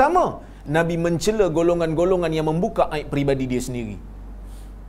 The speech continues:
Kena sembunyikan kalau kamu ada aib, kalau kamu ada dosa. Dan orang lain yang lihat kamu lakukan benda itu, tutuplah. Tapi kalau dia sendiri buka aib dia di depan orang, buka maksiat yang dilakukan di hadapan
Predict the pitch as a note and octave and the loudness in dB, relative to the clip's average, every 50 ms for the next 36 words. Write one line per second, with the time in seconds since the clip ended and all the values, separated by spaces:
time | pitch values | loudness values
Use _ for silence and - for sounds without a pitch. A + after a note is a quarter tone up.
0 | - - - - - - - - - - - - - - - - - - - - | -18 -18 -18 -18 -18 -18 -16 -16 -18 -18 -18 -18 -18 -16 -16 -16 -16 -16 -16 -16
1 | - - - - - C#4 D4+ D#4 - D#4 D4+ D4+ E4 E4+ F4+ F#4 F4 C#4+ C4 A#3 | -16 -16 -6 -2 2 4 4 6 6 6 6 6 6 6 4 4 4 6 6 6
2 | G#3 A#3 A#3+ B3 - B3 B3 B3 A#3+ A3 G#3+ G#3 F#3+ F#3 G3+ F3+ C#3 - - - | 6 6 6 6 6 6 6 6 6 6 6 6 6 4 4 0 -2 -4 -8 -6
3 | - - G3 G#3 F#3+ G#3 G#3 G#3 G3+ F#3+ F#3+ F3+ F#3+ F3+ - F3 B2+ G#2 - - | 0 4 4 6 6 6 6 6 6 6 6 6 4 4 4 2 -2 -2 -4 -6
4 | - D3+ D#3 D#3 E3 E3+ F3+ F#3 F#3 G3+ G#3+ G#3+ F#3+ F#3 F#3 F3 E3+ G3+ C#4 D#4 | -4 -2 0 2 2 4 4 6 6 8 6 6 6 4 2 2 2 2 4 4
5 | D#4+ C4 C4+ B3+ - - - A3+ A3 A3+ A3 G#3 G3+ G3+ - A3+ - G#3 F3+ F3+ | 4 6 6 4 4 4 4 4 6 6 6 6 6 6 4 2 4 4 4 4
6 | F#3 F#3 F3+ F3 E3 C#3+ D3+ C#3+ C#3+ - D4+ D4 - D3 C#3 - G3+ - - - | 2 2 2 0 0 0 -2 -4 -4 -4 -4 -2 -2 -2 -2 -2 -6 -8 -10 -14
7 | - - - - - - - - - - - - - - G#3 G#3 D#4 - C4 B3 | -16 -16 -16 -16 -16 -16 -16 -16 -16 -18 -18 -2 2 4 4 4 6 6 6 8
8 | B3 A#3+ G3+ F3 A#3 C#4 E4+ F#4+ G4 F#4 - D#4+ D#4+ D#4+ D4+ D4 A#3+ A3 G3+ F3 | 8 6 6 4 4 6 8 8 8 8 6 6 6 6 6 6 6 4 4 4
9 | F#3 C#4+ C#4 C#4+ B3 A3 G3 G#3+ A3 G#3 F#3 - D#3+ D3 D3 D3 C#3+ C#3+ D3 D3 | 4 4 4 4 4 4 4 4 2 0 0 0 -2 -2 -2 -2 -2 -2 0 -2
10 | C3 B2+ B2 A#2+ A#2 A#2+ B2+ C3 D3+ C4+ D4+ C#4+ D4 B3 A3 E3 F3 F3+ E3+ D#3+ | -2 -2 -2 -4 -4 -4 -2 2 4 4 4 6 6 4 4 4 4 0 -2 -2
11 | - G3+ G3+ - E3 E3+ D#3 D#3 D3+ D3+ D3 C#3+ D#3 D#3 C3 C#3 C3 C3 B2 A#2+ | 0 2 2 2 2 2 0 2 2 2 2 2 0 0 0 0 2 2 2 2
12 | - B2+ A#2 | 0 -2 -2